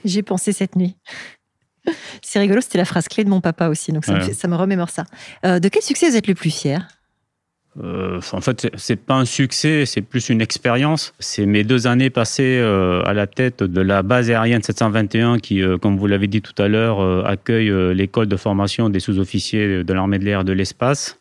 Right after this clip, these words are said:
Speaker 2: Pour un officier, c'est le poste de commandement, euh, par excellence. J'avais trois mille cinq cents personnes sous mes ordres, dont j'ai la responsabilité quotidienne. Et puis, euh, c'était une école, donc j'ai vu passer quatre mille jeunes. Et puis, euh, vivre au contact de cette jeunesse, c'est rafraîchissant.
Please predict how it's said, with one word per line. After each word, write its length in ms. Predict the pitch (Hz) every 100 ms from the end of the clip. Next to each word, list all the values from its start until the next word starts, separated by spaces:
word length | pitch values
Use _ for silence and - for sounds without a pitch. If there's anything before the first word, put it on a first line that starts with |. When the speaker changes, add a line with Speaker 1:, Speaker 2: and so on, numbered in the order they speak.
| _
Speaker 2:
Pour 200 | 107 110
un 80 | 117
officier, 580 | 117 135 - 135 139
c'est 180 | 123 -
le 140 | 101 101
poste 320 | - 120 110
de 80 | 104
commandement, 720 | 104 104 104 104 110 107 95
euh, 1040 | 90 90 87 82 82 82 82 - 87 85 85
par 140 | 95 95
excellence. 540 | 101 123 127 151 -
J'avais 240 | 95 87 98
trois 220 | - 113
mille 100 | 117
cinq 160 | -
cents 160 | 101 110
personnes 340 | 101 104 117 104
sous 100 | 104
mes 200 | 110 110
ordres, 480 | 151 131 95 90
dont 160 | 87 98
j'ai 140 | 98
la 80 | 101
responsabilité 800 | 98 - 107 107 104 101 147 113 110
quotidienne. 600 | 98 113 101 131 156 104 -
Et 80 | 95
puis, 400 | - 117 135 135
euh, 440 | 107 101 95 92
c'était 300 | 87 107 98
une 120 | 117 117
école, 480 | - 127 147 123
donc 180 | 90 95
j'ai 140 | 98 101
vu 140 | 107
passer 260 | 107 - 104
quatre 260 | 123 110
mille 160 | 113 107
jeunes. 340 | 104 120 135
Et 120 | 113
puis, 240 | 90 - 92
euh, 120 | 85
vivre 420 | 95 107 127 110
au 220 | 110 101
contact 400 | 92 107 98 117
de 60 | 107
cette 240 | 101 104
jeunesse, 500 | 95 104 110 123 - 90
c'est 160 | -
rafraîchissant. 640 | 90 90 110 104 104 - 127